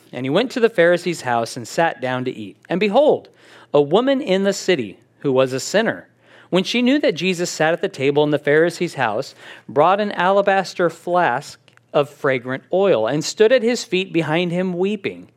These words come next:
And she began to wash his feet with her tears and wiped them with the hair of her head. And she kissed his feet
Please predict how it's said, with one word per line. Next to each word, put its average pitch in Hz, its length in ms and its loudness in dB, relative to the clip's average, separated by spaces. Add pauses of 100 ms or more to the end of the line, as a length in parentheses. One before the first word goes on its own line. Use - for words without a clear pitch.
(680)
And 175 140 0
she 185 160 -2
began 175 440 0
to 196 120 2
wash 185 340 2
his 180 200 -6
feet 170 280 -6
with 165 160 -2
her 160 120 -2
tears 156 540 2
and 139 240 -6
wiped 151 320 0
them 175 160 -2
with 160 140 0
the 165 80 2
hair 175 420 2
of 156 220 -2
her 143 140 -6
head. 180 360 -2 (460)
And 135 120 -6
she 139 160 -6
kissed - 480 0
his 175 220 -2
feet 127 360 -10